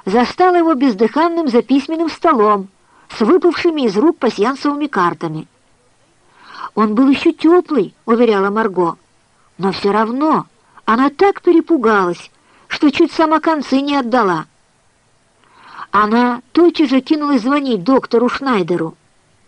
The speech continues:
Тот приехал, увидел, что помочь ничем уже нельзя, сразу же выписал свидетельство о смерти и позвонил Левину.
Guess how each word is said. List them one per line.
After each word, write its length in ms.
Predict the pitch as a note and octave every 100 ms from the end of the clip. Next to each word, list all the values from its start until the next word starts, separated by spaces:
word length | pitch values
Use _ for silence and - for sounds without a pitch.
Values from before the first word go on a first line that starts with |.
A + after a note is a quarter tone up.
| _ _ -
Тот 260 | G#3 F#3+
приехал, 720 | - F3+ E3+ G3+ C#4 D4+ C#4 - _ _ _
увидел, 640 | F#3 D#3+ F3+ C#4 C#4 C#4 - _
что 240 | - -
помочь 440 | C4 D#4 F#4 F#4 -
ничем 360 | G3+ - F#3
уже 200 | F#3 F3+
нельзя, 440 | F3 F3 D#3+ C#4 D4+ _ _ _ _ - -
сразу 520 | - - C#4+ D#4 A#3+
же 160 | A#3 B3
выписал 480 | B3+ C4+ B3 A#3 A3
свидетельство 800 | A3+ A#3 B3 B3+ G3+ - - F3
о 160 | -
смерти 580 | E3+ F3 G3+ C#4+ C#4 E4+ - _ _
и 140 | - D#4
позвонил 580 | - F#3+ F#3+ F3 A3 A#3
Левину. 540 | E3+ E3 E3 D#3+